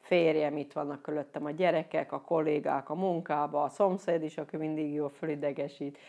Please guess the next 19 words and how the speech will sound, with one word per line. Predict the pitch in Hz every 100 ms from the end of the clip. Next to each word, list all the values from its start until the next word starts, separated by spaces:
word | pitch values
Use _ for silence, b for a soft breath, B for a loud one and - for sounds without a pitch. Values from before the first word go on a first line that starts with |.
| B -
stb. | - 156 151 - -
stb. | - 208 190 185 160 156 151 B B
Én | - 170 160
körül | 160 160 151 143
vagyok | 143 135 -
véve | 156 160 -
emberekkel. | - 131 - - - - -
Igen, | - 175 202 233 285 285 _
mindenki | - 156 156 139 139 -
így | 139 143
éli | 139 - -
az | 151 151
életét. | - - - - - - b b b b
Mégis | 156 214 294 190 143 208 - - b b b _
mindegyikünknek | 220 330 208 147 143 165 - 175 175 180 196 190 196 -
megvan | - 180 185 151 -
a |
saját | 131 - 151 139
buborékja. | 135 139 135 127 - - - - -